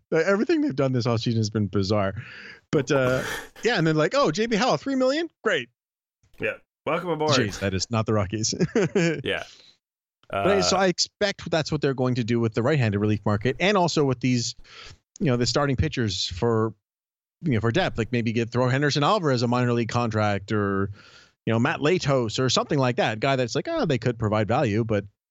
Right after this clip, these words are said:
Speaker 1: they don't have to be in the opening day roster.
Speaker 2: Mm-hmm. We shall see.
Speaker 1: Mm-hmm.
Speaker 2: Time is running low. We, we are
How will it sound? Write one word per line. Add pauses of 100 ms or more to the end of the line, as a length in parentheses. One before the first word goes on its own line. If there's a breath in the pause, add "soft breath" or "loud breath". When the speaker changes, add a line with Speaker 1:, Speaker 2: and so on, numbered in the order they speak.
(160)
Speaker 1:
they
don't
have
to
be
in
the
opening
day
roster. (760)
Speaker 2:
Mm-hmm. (2000)
We
shall
see. (720)
Speaker 1:
Mm-hmm. (240)
Speaker 2:
Time
is
running
low. (680)
We,
we
are